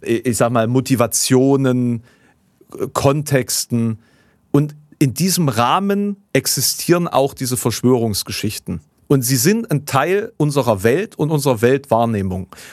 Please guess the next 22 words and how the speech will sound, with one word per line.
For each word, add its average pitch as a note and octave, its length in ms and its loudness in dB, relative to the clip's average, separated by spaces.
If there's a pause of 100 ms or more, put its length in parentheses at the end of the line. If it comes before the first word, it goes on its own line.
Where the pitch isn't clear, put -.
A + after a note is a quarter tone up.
(140)
Und C#3 260 0
das, - 300 0
das A#2 180 -2
Schwierige D3+ 720 2
und B2+ 180 0
das, - 300 -2 (160)
das - 360 0 (160)
Müßige, D#3+ 840 2 (580)
was C3 220 0
so D3 200 0
dieser B2+ 300 0
Sisyphus-Arbeit A2 1000 0
eigentlich G#2 400 -2
gleicht, A2+ 340 0
ist, - 240 -6 (400)
immer F#3+ 440 2 (360)
den D3 140 4
Abgleich A#2+ 520 0
zu - 140 -4
machen. F2+ 400 -4 (260)
Bei A#2 120 2
jeder G#3 640 0